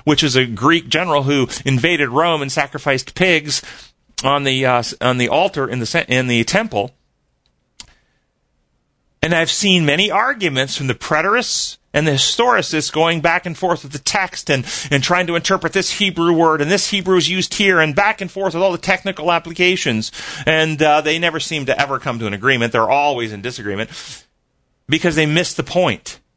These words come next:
And it's very simple to understand which way is true on this. And that is, what is the purpose of the Bible and its central message?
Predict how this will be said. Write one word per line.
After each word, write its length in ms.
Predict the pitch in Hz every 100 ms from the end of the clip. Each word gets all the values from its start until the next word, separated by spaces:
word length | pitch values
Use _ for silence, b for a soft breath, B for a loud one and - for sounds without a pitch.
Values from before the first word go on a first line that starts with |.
| _ _ _ _
And 140 | 147 151
it's 140 | 117
very 400 | 101 143 156 170
simple 560 | - - 180 131 95 - _ _ _ _ _ _ _ _ _
to 160 | - -
understand 560 | 143 143 - 143 113 110
which 240 | 135 -
way 160 | 127 110
is 160 | 95
true 320 | - - 156
on 160 | 95 87
this. 360 | 78 - - - _ _ _ _ _ _ _ _ _ _ _ _ _ _ _ b b b
And 160 | - 113
that 220 | 135 180
is, 480 | 123 110 117 - - _ _ _ _ _ _ _ _ _ _ _ _ _ _ -
what 480 | 107 143 - - - _ _
is 160 | 120 113
the 100 | 120
purpose 640 | - - 156 - 113 - - _
of 220 | 120 101
the 80 | 107
Bible 680 | 87 113 117 110 90 82 - _
and 180 | 110 104
its 160 | 104
central 400 | - 127 104 -
message? 720 | 98 98 101 - 85 - -